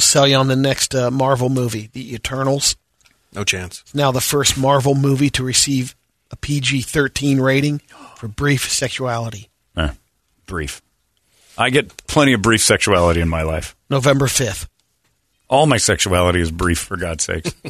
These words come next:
Speaker 3: <laughs> I need
Speaker 1: Oh.
Speaker 3: the movies to give me a little extended sexuality.
Speaker 1: Owen Wilson and Kim Kardashian
Speaker 3: Wow.
Speaker 1: are some of the less that will be, will host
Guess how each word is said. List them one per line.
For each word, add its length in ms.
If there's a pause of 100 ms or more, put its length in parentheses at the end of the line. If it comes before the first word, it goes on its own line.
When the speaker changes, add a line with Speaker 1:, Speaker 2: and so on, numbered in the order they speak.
(480)
Speaker 3:
<laughs> 800
I 80
need 120
Speaker 1:
Oh. 20
Speaker 3:
the 80
movies 320
to 80
give 120
me 80
a 60
little 180
extended 520
sexuality. 720 (2500)
Speaker 1:
Owen 280
Wilson 500 (1700)
and 160
Kim 240
Kardashian 800
Speaker 3:
Wow. 440
Speaker 1:
are 100
some 180
of 60
the 60
less 300
that 180
will 80
be, 300
will 260
host 340